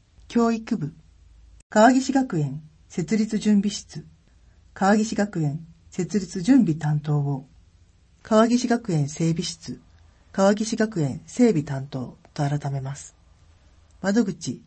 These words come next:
庁舎二階。四、教育部、障害学習課、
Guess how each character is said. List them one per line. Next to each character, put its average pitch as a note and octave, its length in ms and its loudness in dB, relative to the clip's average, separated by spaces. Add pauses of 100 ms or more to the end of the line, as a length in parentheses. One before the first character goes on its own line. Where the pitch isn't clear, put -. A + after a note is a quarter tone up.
庁 B3 200 4
舎 - 140 -6
二 B2+ 140 -10
階。 A#2+ 320 -14 (1500)
四、 G#3 320 0 (460)
教 A#3+ 200 4
育 B3 240 2
部、 - 220 -6 (340)
障 A3 300 0
害 A3 140 2
学 G#3 200 -4
習 G3 240 -6
課、 F3+ 280 -10